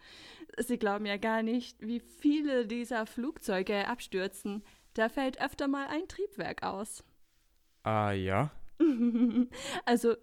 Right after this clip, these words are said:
Speaker 1: schön, dass Sie gut angekommen sind, Mister Sholmes.
Speaker 2: Allerdings, Herlock Sholmes ist mein Name. Und Sie sind?
Speaker 1: Oh, ja, äh, verzeihen Sie, Sir. Louise McCully, mein Name.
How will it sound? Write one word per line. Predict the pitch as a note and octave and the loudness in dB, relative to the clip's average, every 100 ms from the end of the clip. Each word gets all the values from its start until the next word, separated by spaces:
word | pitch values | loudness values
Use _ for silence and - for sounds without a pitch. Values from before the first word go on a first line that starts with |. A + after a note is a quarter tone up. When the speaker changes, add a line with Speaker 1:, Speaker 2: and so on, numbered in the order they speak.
| - - | -8 -16
Speaker 1:
schön, | - - D#4+ C4+ B3 - - | -10 4 6 6 2 -6 -6
dass | A#3+ A#3 | -4 -4
Sie | G3+ | -4
gut | G#3+ | -4
angekommen | F#3 F#3 F#3 G#3 F3+ F#3 | -4 -6 -6 -8 -8 -8
sind, | - F3 - | -8 -10 -10
Mister | F#3+ G3+ F#3+ | -10 -10 -8
Sholmes. | F#3 F3+ G3 A3 - _ _ _ _ _ _ _ _ _ _ - | -8 -8 -8 -12 -18 _ _ _ _ _ _ _ _ _ _ 2
Speaker 2:
Allerdings, | B2 E3 D#3+ A2 - A#2+ - - | 4 4 4 2 -2 -14 -6 2
Herlock | B2 D3 D3+ | 4 4 2
Sholmes | - A#2+ G#2+ - | 2 2 2 -4
ist | - | -6
mein | G2 | -4
Name. | F2+ F2+ F#2+ A2 - _ _ | -2 -2 -4 -6 -12 _ _
Und | - G#2+ G2 - _ | -4 -4 -4 -8 _
Sie | - G#2 G2+ | -8 -4 0
sind? | B2 E3+ - _ _ - - - - - | 0 -2 -8 _ _ -20 -20 -20 -4 2
Speaker 1:
Oh, | F4 C#4+ - | 2 2 -2
ja, | C#4+ A#3+ F#3 - - | 0 0 -2 -6 -2
äh, | B3+ A3 - - - | -2 -2 -6 -14 -14
verzeihen | - B3+ C#4 A#3+ A3 | -10 -6 -2 -2 -2
Sie, | G#3 F#3 - - | -4 -8 -10 -18
Sir. | - G#3+ F3+ F#3 G#3+ - - _ _ - | -4 -2 -2 -4 -10 -18 -20 _ _ -4
Louise | C4+ D#4+ E4 E4 | 0 0 0 2
McCully, | C#4 C4 A#3 G#3 F#3+ | 0 0 -4 -4 -4
mein | F#3 F#3+ | -6 -6
Name. | G3 G3+ G#3+ A3+ | -8 -6 -8 -10